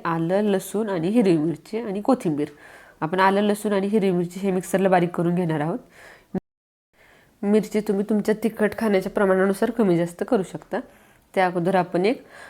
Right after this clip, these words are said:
पूड बनवून घेणार आहोत. जिरे आणि काळी मिरी याची एक पावडर बनवणार आहोत, ज्याच्यामुळे आपल्या पराठ्याला खूप छान टेस्ट येणार आहे.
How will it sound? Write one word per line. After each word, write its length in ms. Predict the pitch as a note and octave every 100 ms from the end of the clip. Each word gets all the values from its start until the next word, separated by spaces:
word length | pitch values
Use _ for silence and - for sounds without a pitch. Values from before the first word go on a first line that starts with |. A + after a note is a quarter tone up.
| - _
पूड 160 | G#3+ G3+
बनवून 340 | F3+ F3+ E3+
घेणार 260 | F3+ F#3 E3
आहोत. 220 | D#3 A3 - - - - F3
जिरे 440 | G3+ G#3 G#3 - - - -
आणि 220 | F#3 F#3
काळी 300 | G#3 G#3 F3
मिरी 280 | D#3 D#3 D#3 - - - -
याची 260 | E3+ F3 F#3
एक 140 | F#3
पावडर 320 | - F#3 F3+ F#3+
बनवणार 380 | F#3 E3 D#3+
आहोत, 220 | D#3+ E3 - - - - -
ज्याच्यामुळे 500 | G3 F#3+ G3+ G3+ A#3
आपल्या 280 | A3+ G#3+ G3+
पराठ्याला 480 | F#3+ F3+ F3 F#3 F#3+
खूप 260 | - F#3 -
छान 100 | F3+ F3
टेस्ट 240 | F3 -
येणार 240 | D#3+ C#3+ D3+
आहे. 380 | D#3 B3+ -